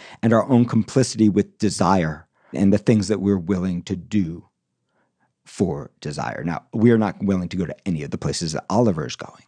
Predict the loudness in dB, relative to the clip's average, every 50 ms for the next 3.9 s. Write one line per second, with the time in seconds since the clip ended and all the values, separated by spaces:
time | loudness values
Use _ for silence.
0 | _ _ 0 0 0 0 -2 -4 0 2 4 4 4 2 0 0 2 4 4 6
1 | 4 4 4 4 4 4 4 2 0 -2 -2 0 2 2 2 2 0 -6 -18 _
2 | _ _ _ _ _ _ 0 2 4 4 4 2 -2 -8 -8 -4 0 2 4 4
3 | 4 4 2 2 0 -2 -4 -4 -4 -4 -4 -2 -2 -6 -6 -6 -8 -12